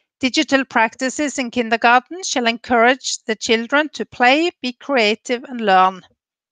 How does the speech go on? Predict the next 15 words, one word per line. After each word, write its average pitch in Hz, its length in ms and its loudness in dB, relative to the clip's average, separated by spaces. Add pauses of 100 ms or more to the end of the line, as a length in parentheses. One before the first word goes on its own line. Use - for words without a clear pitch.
(1120)
And 262 100 -2
stories 285 680 2
have 247 200 -2
a 240 80 0
long 240 220 0
tradition 240 640 -8
in 226 100 -6
Norwegian 220 420 -4
kindergartens, 233 960 -2
but 269 140 0
the 269 100 -2
children 254 500 -4
shall 226 260 -2
also 226 320 0
be, 233 160 -8